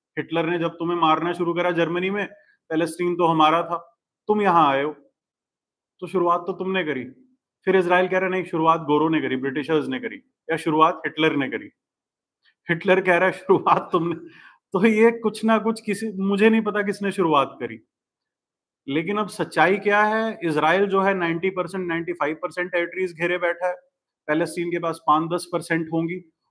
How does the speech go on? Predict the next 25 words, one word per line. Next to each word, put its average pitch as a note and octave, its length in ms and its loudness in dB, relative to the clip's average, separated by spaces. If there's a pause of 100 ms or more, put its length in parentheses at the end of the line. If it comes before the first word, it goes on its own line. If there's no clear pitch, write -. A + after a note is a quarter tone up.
(140)
उसमें F3 300 -4
भी F3 160 0
इसराइल E3+ 400 2
क्या E3+ 160 0
कर E3 140 -2
रहा E3 120 0
है? D#3 80 -4
दखल D3+ 240 -2
अंदाजी E3+ 460 2
दे D#3+ 160 -2
रहा E3 120 -2
है। E3 60 -8 (460)
Palestinians E3 840 0
कम E3+ 180 4
है, F3 220 -4 (420)
कसर F3 220 0
जो F3 140 2
पूरी E3+ 280 0
कर E3+ 160 0
दी, D#3+ 80 0
Hamas D3+ 440 4
ने F3+ 120 0
पूरी F3 260 -2
कर F3 160 -2
दी। F3 180 -12